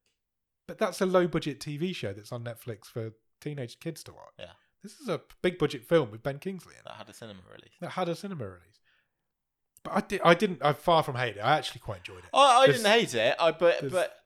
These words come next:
Speaker 2: it, it was
Speaker 1: it's a fun time.
Speaker 2: it annoyed me, 'cause once I'd realised, okay, this has got some money behind it, it's got some talent in it, I then really got annoyed when they were just like, "Oh, here, here's you, that really important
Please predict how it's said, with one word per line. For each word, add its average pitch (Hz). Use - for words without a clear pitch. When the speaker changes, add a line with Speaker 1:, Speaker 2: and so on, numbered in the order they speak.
Speaker 2:
it, 170
it 160
was 185
Speaker 1:
it's -
a -
fun 156
time. 117
Speaker 2:
it 208
annoyed 190
me, 92
'cause 175
once 208
I'd 190
realised, 104
okay, 113
this 127
has 110
got 101
some 104
money 101
behind 101
it, 98
it's 110
got 104
some 104
talent 101
in 87
it, 87
I 117
then 135
really 131
got 120
annoyed 113
when 107
they 107
were 104
just -
like, 107
"Oh, 117
here, 123
here's 127
you, 101
that 110
really 104
important 101